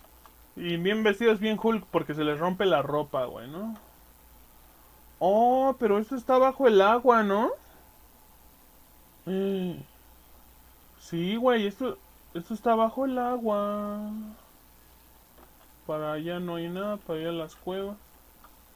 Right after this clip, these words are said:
Changolas, güey. Ah, no se ve. Es que quería ver cómo iba de encantamiento la, el arco. Pero no. ¿Y esto qué?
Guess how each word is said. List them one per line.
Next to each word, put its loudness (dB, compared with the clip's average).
Changolas, -4
güey. -12
Ah, -14
no -10
se -6
ve. -8
Es -16
que -8
quería 0
ver -2
cómo -2
iba 2
de 0
encantamiento -4
la, -4
el -10
arco. -8
Pero -18
no. -12
¿Y -8
esto -6
qué? -4